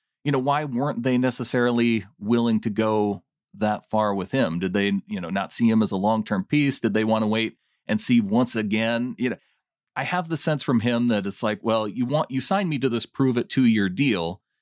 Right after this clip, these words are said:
You know, I essentially went out and proved it again by having six and a half regular season sacks. You know, I didn't have a whole lot of help on the edges. I still led the team in pressures.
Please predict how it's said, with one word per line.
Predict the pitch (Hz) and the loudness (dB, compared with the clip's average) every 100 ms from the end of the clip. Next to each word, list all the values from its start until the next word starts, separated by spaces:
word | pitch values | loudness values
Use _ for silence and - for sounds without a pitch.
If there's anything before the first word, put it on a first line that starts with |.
| _ _ | _ _
You | - | -6
know, | - | -2
I | 151 151 | -2 -2
essentially | 139 202 226 151 | 0 0 0 0
went | 123 147 | 2 2
out | 151 147 | -2 0
and | 110 | -2
proved | - 180 147 | 2 0 0
it | 120 | -2
again | 110 156 139 | 0 0 0
by | 117 | 0
having | 123 120 107 | -2 -2 -2
six | - 139 | -2 -4
and | 131 | -2
a | 123 | 0
half | 131 127 | 0 -2
regular | 127 120 | -2 0
season | 107 131 107 | 0 2 2
sacks. | 95 - 143 139 131 - | 2 0 0 -4 -6 -8
You | 107 | -4
know, | 98 101 104 | -4 -2 -4
I | |
didn't | 120 139 | -2 -2
have | 113 127 | -2 -4
a | |
whole | 104 127 | -2 -2
lot | 127 113 | 0 0
of | |
help | 101 120 117 | -2 -2 -2
on | 98 | -4
the | 90 | -2
edges. | 139 131 131 123 - _ _ | -2 -2 -4 -6 -14 _ _
I | 101 | -6
still | - 151 139 | -2 0 2
led | 131 | 0
the | 120 | 0
team | 110 131 110 | 0 2 2
in | |
pressures. | 98 151 165 - 92 101 - | 2 -2 -4 -4 -2 -4 -6